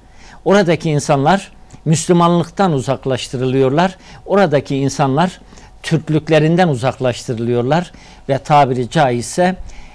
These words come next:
e, gözleri Çinlilere benzemese bile Çinlileştirilmeye çalışılıyor. Onun için Doğu Türkistan birçok dünya beldesindeki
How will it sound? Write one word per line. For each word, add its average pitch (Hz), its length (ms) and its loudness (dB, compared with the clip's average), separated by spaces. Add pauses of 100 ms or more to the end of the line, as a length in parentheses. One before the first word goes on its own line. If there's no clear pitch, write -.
(140)
e, 127 640 -2
gözleri 151 800 2 (200)
Çinlilere 175 640 2
benzemese 165 640 0
bile 156 240 0 (420)
Çinlileştirilmeye 175 1120 0
çalışılıyor. 135 760 -2 (300)
Onun 175 300 2
için 165 440 -2 (440)
Doğu 156 260 4
Türkistan 156 680 -2 (280)
birçok 156 720 -2 (400)
dünya 156 580 2
beldesindeki 135 920 0